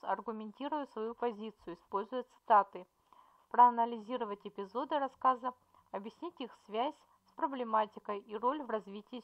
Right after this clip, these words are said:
сюжета. Предварительно учащиеся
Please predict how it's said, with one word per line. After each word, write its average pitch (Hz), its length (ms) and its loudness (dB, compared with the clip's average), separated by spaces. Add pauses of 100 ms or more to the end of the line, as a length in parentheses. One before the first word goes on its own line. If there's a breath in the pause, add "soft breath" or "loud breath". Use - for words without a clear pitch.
сюжета. 208 480 -8 (2000 loud breath)
Предварительно 247 760 -2
учащиеся 247 840 -6